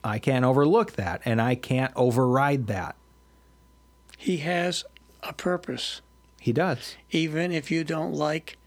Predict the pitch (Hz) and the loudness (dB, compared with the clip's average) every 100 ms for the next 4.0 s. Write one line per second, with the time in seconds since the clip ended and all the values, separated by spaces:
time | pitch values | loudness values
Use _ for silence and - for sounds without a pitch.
0 | _ _ _ - 156 160 151 147 - 156 | _ _ _ -8 -4 -2 -2 -4 -6 -4
1 | 151 143 143 139 - 185 160 139 123 - | -4 -4 -4 -4 -2 -2 -4 -6 -6 -10
2 | - - - - - - 151 135 135 127 | -14 -20 -20 -20 -20 -6 -4 -2 -4 -2
3 | 156 160 160 - - - 104 104 98 | 0 0 -2 -8 -8 -4 0 2 0